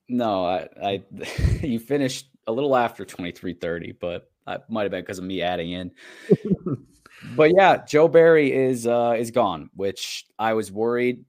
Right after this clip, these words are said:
that the Packers' most recent game where the defense was fine,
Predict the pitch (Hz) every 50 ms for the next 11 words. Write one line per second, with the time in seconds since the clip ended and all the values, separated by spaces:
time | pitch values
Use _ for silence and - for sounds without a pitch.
0 | _ - 113 110 110 - 107 - - 113 110 110 107 - 117 113 110 104 98 92
1 | - - - 104 107 107 104 - - 104 107 101 - - 107 95 92 85 - _
2 | _ 95 95 104 98 101 98 101 104 107 110 104 104 98 98 95 85 98 90 101
3 | 104 - - 120 - - 107 - - - 98 92 95 98 104 113 123 139 135